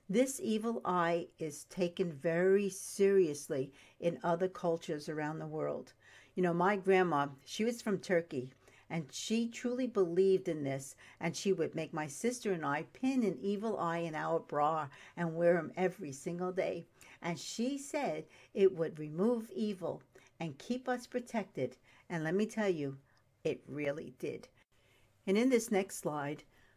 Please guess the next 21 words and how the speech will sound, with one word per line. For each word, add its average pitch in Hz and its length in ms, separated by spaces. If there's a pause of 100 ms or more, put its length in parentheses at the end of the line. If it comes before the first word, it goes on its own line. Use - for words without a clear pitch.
(160)
I 240 120
talk 359 240
about 220 260
salt 156 380
lamps. 135 460 (380)
I 196 120
love 185 240
salt - 280
lamps. 131 440 (260)
I 185 160 (200)
have 262 280
them, 254 180
I 214 140
think, 381 300
in 254 100
every 202 320
single 208 340
room 165 280
in 151 40
my 143 200
home. 139 400